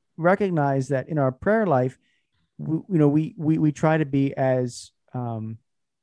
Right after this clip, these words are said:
as transparent with God as we possibly can be, bringing our whole self, not just a portion of ourselves, not just the Facebook,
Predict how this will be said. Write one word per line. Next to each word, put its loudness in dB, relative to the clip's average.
as 0
transparent -2
with -2
God 0
as -6
we -6
possibly -8
can -12
be, -4
bringing 2
our -2
whole 2
self, -4
not 0
just -4
a -2
portion -4
of 0
ourselves, -4
not -2
just -6
the -4
Facebook, -4